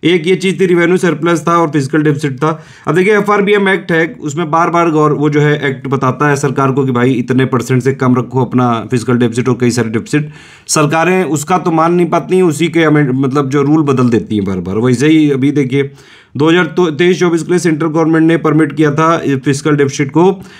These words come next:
कि ये भाई जितने भी स्टेट हैं अपना फिजिकल डेफिसिट थ्री पॉइंट फ़ाइव परसेंट of जीएसडीपी रख सकते हैं।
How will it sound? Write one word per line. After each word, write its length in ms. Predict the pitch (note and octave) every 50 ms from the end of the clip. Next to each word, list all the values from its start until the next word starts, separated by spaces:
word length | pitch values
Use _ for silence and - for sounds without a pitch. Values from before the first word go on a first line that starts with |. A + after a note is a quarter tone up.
| - - _ -
कि 80 | - D#3
ये 260 | D3 D3 D#3+ F3 F#3+
भाई 220 | D#3+ D#3+ D#3+ E3+
जितने 360 | D#3+ D3+ D3 - D#3+ D3 E3 E3+
भी 120 | E3+ E3
स्टेट 320 | D3+ D#3 D#3 D#3 D3 D3+
हैं 260 | D3+ D3+ E3 F3+ F#3 -
अपना 420 | - B2+ - C3+ C3+ D3+ D#3+ F3
फिजिकल 380 | F3 F3 D3 C3+ C#3 - E3 D3+
डेफिसिट 400 | D3 D3 D3 D3 E3 F3 E3 E3+
थ्री 100 | - D#3+ E3
पॉइंट 240 | - E3 E3 D#3+ D3+
फ़ाइव 220 | D3+ D#3+ D#3+ D3+ -
परसेंट 360 | E3+ D3 - - D#3+ D#3+ C#3+
of 140 | D3+ C#3 B2
जीएसडीपी 440 | C3 D3+ D#3 D3 D3 D3+ D3 D3+ D3+
रख 140 | C#3 C#3 C#3
सकते 260 | - D#3+ D#3 - F3+
हैं। 280 | E3 E3+ F#3+ A3+ A3 A3+